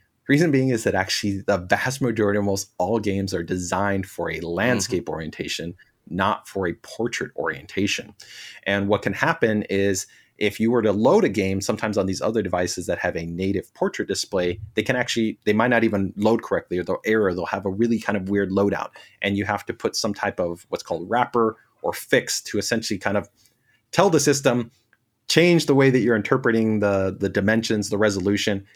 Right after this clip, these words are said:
Speaker 1: and then render it out. But here, you don't have to worry about that. Essentially, it's just like it was playing on any type of monitor. So it's very, very exciting. It's, of course, a touchscreen, uh, because it's Windows and just allows you to touch everything. Very sensible.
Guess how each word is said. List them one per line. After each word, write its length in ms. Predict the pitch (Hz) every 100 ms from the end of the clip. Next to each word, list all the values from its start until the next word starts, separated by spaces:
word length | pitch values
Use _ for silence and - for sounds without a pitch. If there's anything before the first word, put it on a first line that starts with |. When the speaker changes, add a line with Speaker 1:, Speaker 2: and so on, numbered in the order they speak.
| _ 104
Speaker 1:
and 140 | 101
then 120 | 95
render 260 | 101 98 92
it 40 |
out. 240 | 107 - -
But 140 | 95
here, 320 | 180 175 143 - _ -
you 80 |
don't 100 | 139
have 100 | 143
to 80 | 151
worry 120 | 160
about 180 | 127 -
that. 160 | - - _ _ -
Essentially, 580 | 120 113 113 110 104 _ _ _ _
it's 160 | 113 107
just 260 | - - 113
like 140 | 104
it 60 | 110
was 160 | 104
playing 240 | - 101 101
on 120 | 90
any 160 | 101 104
type 180 | - 87
of 80 | 85
monitor. 380 | 80 78 -
So 160 | 82 90
it's 140 | 82
very, 260 | - 92 85
very 160 | 82 82
exciting. 400 | - 80 104 - _ _ _ _ _ -
It's, 160 | 107 -
of 80 | 120
course, 220 | 143 139
a 40 |
touchscreen, 680 | - - - - 151 147 139 - _ -
uh, 140 | 90
because 300 | 87 101 95
it's 140 | 85 -
Windows 460 | 120 120 113 113 -
and 320 | 92 92 -
just 180 | - -
allows 200 | - -
you 60 |
to 80 | -
touch 220 | 143 139
everything. 360 | 127 117 123 113
Very 160 | 90 85
sensible. 540 | 113 107 104 104 101